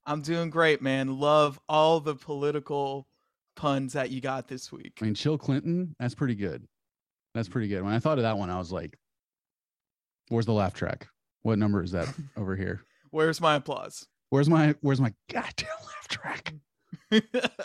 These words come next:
Speaker 2: Oh, we're not even playing it. Uh, it's all falling apart, Brett.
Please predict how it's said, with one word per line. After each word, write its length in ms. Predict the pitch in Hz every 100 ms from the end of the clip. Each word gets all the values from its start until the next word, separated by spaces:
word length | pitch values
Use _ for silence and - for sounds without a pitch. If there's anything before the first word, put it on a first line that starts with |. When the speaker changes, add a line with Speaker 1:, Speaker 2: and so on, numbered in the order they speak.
| 233 _ _ _ _ _ _ -
Speaker 2:
Oh, 160 | 110 85
we're 60 |
not 140 | 92 90
even 220 | 104 87
playing 340 | 85 123 120
it. 180 | 120 113
Uh, 360 | 131 127 123 113
it's 160 | 101 -
all 120 | 95
falling 320 | - 92 85
apart, 400 | 80 - 87 92
Brett. 280 | 101 92